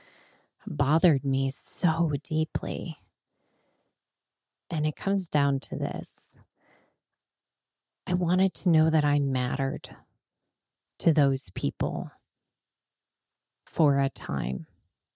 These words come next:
Even if I, it didn't matter anymore to them, I wanted to know that I mattered for all of those years before the rupture.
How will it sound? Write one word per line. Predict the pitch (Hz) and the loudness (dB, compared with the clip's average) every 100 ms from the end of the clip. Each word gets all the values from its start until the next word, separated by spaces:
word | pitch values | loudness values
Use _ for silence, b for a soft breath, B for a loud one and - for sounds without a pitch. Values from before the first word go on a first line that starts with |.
| _ _ _ _ _ b b b b _ _ | _ _ _ _ _ b b b b _ _
Even | 190 185 190 | 4 6 6
if | 175 156 | 6 4
I, | 156 147 139 _ - | 2 2 0 _ -6
it | 151 | 0
didn't | 165 156 147 - - | 2 4 2 -2 -4
matter | 156 147 143 143 | 0 0 2 2
anymore | 143 139 143 151 151 180 226 247 | 2 0 0 0 2 2 2 0
to | - 254 | 0 -2
them, | - 254 247 247 - | 2 2 2 0 2
I | 170 | 4
wanted | 170 180 185 - | 6 6 4 2
to | 170 | 2
know | 151 147 | 2 2
that | 147 143 | 2 0
I | 139 | 0
mattered | 139 143 139 143 143 139 - | 0 0 0 0 0 -2 -4
for | - 151 - | -4 -6 -4
all | - 160 160 | 0 2 2
of | 151 | 2
those | 156 147 139 | 2 2 0
years | 156 147 139 | 0 0 -2
before | - 143 - - - 165 151 | -2 -4 -4 -6 0 2 2
the | 143 | 0
rupture. | 143 151 - - - - - 64 - | -2 -6 -4 -4 -6 -4 -2 -4 -10